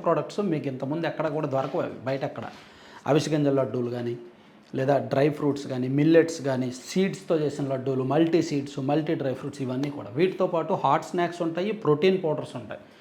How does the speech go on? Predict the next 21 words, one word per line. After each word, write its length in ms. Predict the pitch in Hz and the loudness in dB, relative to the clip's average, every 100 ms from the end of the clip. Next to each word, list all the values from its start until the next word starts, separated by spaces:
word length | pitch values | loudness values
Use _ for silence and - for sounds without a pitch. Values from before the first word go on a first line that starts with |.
| - - - - | -20 -20 -20 -14
ఇప్పుడు 200 | 117 123 113 - - | -6 -2 -2 -4 -4
వీళ్ళ 200 | 139 143 147 | 2 4 6
దగ్గర 180 | 175 160 233 208 - - - 147 | 6 6 4 -4 -14 -20 -4 2
మునగాకు 360 | 160 156 151 135 | 6 8 8 6
పౌడర్ 260 | 147 143 139 | 4 4 2
కానీ, 200 | 135 135 139 - 139 | 2 0 -6 -6 4
వీట్ 280 | 175 190 - - | 6 6 0 -12
స్ప్రౌట్స్ 480 | - 160 165 165 - | 4 8 8 6 0
పౌడర్ 280 | 151 147 139 135 | 2 4 2 0
కానీ, 200 | 131 131 131 - - - | 0 -4 -6 -14 -6 2
and 120 | 147 143 123 | 2 2 0
డ్రై 160 | 131 160 185 | 6 8 10
డేట్స్ 240 | 180 160 - | 6 4 0
పౌడర్ 260 | 156 143 143 135 | 0 2 2 0
కానీ, 160 | 131 135 135 | 0 -2 -4
ఇవన్నీ 260 | 135 175 196 | -2 0 0
కూడా 180 | 185 196 - - 151 | 2 2 0 -4 -2
అన్ని 180 | 190 214 | 2 4
వర్గాల 320 | 170 151 156 143 | 4 6 4 4
వారు, 120 | 131 | 0
అన్ని 220 | 135 170 | -2 0